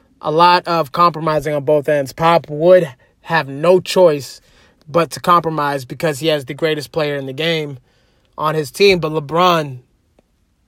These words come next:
best believe he would not have control over Pop. LeBron, uh, Pop was winning before LeBron. All LeBron would do was help Pop's legacy.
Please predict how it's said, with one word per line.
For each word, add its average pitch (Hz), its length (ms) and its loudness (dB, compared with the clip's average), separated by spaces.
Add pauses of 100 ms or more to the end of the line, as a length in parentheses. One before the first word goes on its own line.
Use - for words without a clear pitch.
(840)
best 170 260 0
believe 165 460 2
he 175 200 0
would 165 160 -2
not 160 260 0
have 156 220 -2
control 156 340 -2
over 143 160 -8
Pop. 135 320 -12 (2000)
LeBron, 156 420 2
uh, 156 280 2
Pop 165 300 2
was 151 180 0
winning 160 240 -4
before 175 340 2
LeBron. 175 540 0 (600)
All 160 200 2
LeBron 165 360 0
would 143 120 -8
do 160 140 -4
was 143 200 -10
help 156 280 -4
Pop's 147 320 -8
legacy. 139 540 -8